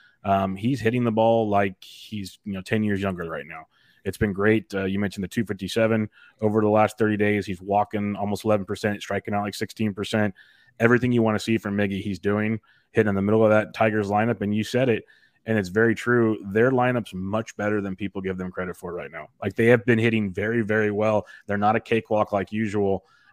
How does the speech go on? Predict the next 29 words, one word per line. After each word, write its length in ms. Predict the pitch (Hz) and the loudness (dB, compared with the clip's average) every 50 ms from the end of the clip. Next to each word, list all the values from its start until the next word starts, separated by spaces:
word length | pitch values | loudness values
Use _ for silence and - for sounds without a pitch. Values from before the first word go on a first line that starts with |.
| _ | _
And, 280 | 104 104 104 101 101 95 | -6 -4 -4 -2 -2 -2
um, 240 | 98 95 95 95 98 | -2 -2 -2 -4 -2
I, 180 | 95 98 107 | 0 2 2
I'd 120 | 110 120 131 | 4 2 2
go 140 | 151 170 160 | 2 2 2
Miggy 280 | 139 143 160 180 170 | 2 2 2 2 2
on 80 | 143 110 | 2 2
this 160 | 98 95 - | 0 0 -2
one, 120 | 104 101 | -2 -2
and 100 | 98 101 | 0 0
you 60 | 113 127 | -2 -2
can 60 | 135 | 0
get 100 | 147 131 | 0 0
him 60 | 110 | 2
in 40 | 104 | 2
a 40 | 95 | 2
lot 180 | 98 110 127 | 2 2 2
of 80 | 135 - | 2 2
places. 420 | 151 143 147 139 - 151 147 135 | 0 0 0 2 0 0 0 0
If 100 | 110 - | 0 -2
you 100 | 107 107 | -4 -2
play 180 | - - 120 120 | 0 2 2 2
D 120 | 123 120 | 2 -2
F 140 | 110 104 - | -2 -2 -4
S, 140 | 120 127 - | -4 -6 -6
he's 140 | 110 - - | -10 -14 -16
free 280 | - - 123 135 143 | -10 -4 0 0 2
every 200 | 143 135 139 139 | 2 0 0 -2
day. 320 | 139 139 139 139 139 131 | 0 0 2 2 2 0